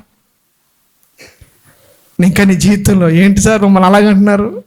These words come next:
ఏమో, నాకు తెలియదు. అది నీ కాని వస్తువు ఎందుకు నీ ఇంట్లో ఉంటుంది? నిన్నే, నిన్నే.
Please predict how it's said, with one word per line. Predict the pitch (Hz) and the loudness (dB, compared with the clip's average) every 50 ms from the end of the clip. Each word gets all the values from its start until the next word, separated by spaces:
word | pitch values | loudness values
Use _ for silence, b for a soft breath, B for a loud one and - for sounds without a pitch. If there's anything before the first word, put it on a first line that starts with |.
| - 160 | -6 -2
ఏమో, | 147 151 170 190 247 262 247 | 0 0 2 2 2 2 2
నాకు | 208 202 185 - - | 0 0 -2 -4 -6
తెలియదు. | - 160 151 214 247 220 220 | -6 -4 -2 0 0 0 -2
అది | 180 147 156 131 - - - - - _ _ _ _ _ _ _ _ _ _ _ _ _ _ _ _ _ _ _ _ _ _ _ _ - | -4 -4 -6 -8 -10 -14 -20 -20 -20 _ _ _ _ _ _ _ _ _ _ _ _ _ _ _ _ _ _ _ _ _ _ _ _ -2
నీ | 175 175 | -2 -2
కాని | - - - 190 208 226 240 | -2 -2 -2 0 0 0 0
వస్తువు | 226 220 214 208 - - 214 | 0 0 0 -2 -2 -2 -2
ఎందుకు | 208 208 220 214 240 | 0 -2 -2 -2 -2
నీ | 233 | -2
ఇంట్లో | 226 220 202 220 226 | -4 -2 -2 -2 -2
ఉంటుంది? | 220 220 202 226 226 220 226 233 254 269 - - - - _ _ _ _ _ _ _ _ _ _ _ _ _ _ _ _ _ _ _ _ _ _ - | -2 -2 -4 -4 -4 -2 -2 -2 -2 -4 -10 -18 -20 -20 _ _ _ _ _ _ _ _ _ _ _ _ _ _ _ _ _ _ _ _ _ _ -2
నిన్నే, | 175 196 214 214 226 214 180 139 127 - - - - - _ _ _ _ _ _ _ _ _ _ _ _ _ _ _ - - - _ - | 0 2 2 2 2 2 0 -2 -4 -8 -12 -18 -20 -20 _ _ _ _ _ _ _ _ _ _ _ _ _ _ _ -20 -20 -10 _ -2
నిన్నే. | 165 190 214 220 226 240 233 208 170 143 139 - - - | 0 2 2 2 2 2 2 2 0 -2 -4 -6 -12 -16